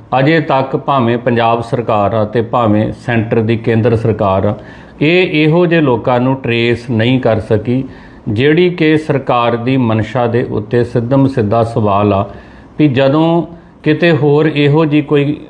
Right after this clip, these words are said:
ਘਟਨਾ ਹੋਵੇ ਜਾਂ ਕੋਈ ਇਹੋ ਜਿਹੀ ਇਤਰਾਜ਼ਯੋਗ ਵੀਡੀਓ ਪਾਵੇ ਤੇ ਕੁਛ ਘੰਟਿਆਂ ਦੇ ਵਿੱਚ ਖਾਸ ਕਰਕੇ ਸਰਕਾਰ ਦਾ ਜਿਹੜਾ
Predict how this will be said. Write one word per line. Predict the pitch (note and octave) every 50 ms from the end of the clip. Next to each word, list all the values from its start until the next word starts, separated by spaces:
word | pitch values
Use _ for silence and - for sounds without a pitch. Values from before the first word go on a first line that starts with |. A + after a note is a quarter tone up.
| - - - C#3+
ਘਟਨਾ | C3+ - A2+ A2 A2 A2+ B2 B2 G#2+ G#2+ - -
ਹੋਵੇ | B2+ G#2+ F#2+ G#2 G#2+ G#2+ G#2 G#2 - - - - - - -
ਜਾਂ | G#2 B2+ C3+ C#3+
ਕੋਈ | C3+ C#3+ D#3 D#3+ C#3
ਇਹੋ | D3 C#3+ C#3 C#3+ D#3+ D#3+
ਜਿਹੀ | C#3+ D3+ D3+
ਇਤਰਾਜ਼ਯੋਗ | D3 - C3 A#2+ A#2 A#2 A#2 A2+ B2+ C3 C3+ C3
ਵੀਡੀਓ | A2+ A#2 B2+ C3+ C#3+ C#3 D3 -
ਪਾਵੇ | - - A#2+ A2 G#2+ A2+ C3 C3+
ਤੇ | C3+ C#3+
ਕੁਛ | - - - D#3+ F3+ F3 F3 - F3 - F3
ਘੰਟਿਆਂ | D#3 D3 C3+ - B2+ A#2 A#2+ B2+ C3
ਦੇ | B2+ C3+ C3+
ਵਿੱਚ | B2 A#2+ A2+ G#2+ A2 A#2 A2
ਖਾਸ | - - B2+ C3 C3 - -
ਕਰਕੇ | C3+ - C3+ C3 B2 - - C#3
ਸਰਕਾਰ | - - C#3 A#2+ G#2+ A#2+ A2+ A2+ A2+ A2
ਦਾ | G#2+ A#2+ A#2+
ਜਿਹੜਾ | A2+ G#2 A#2 A#2 A#2 A#2 A2+ A2+ A2+ -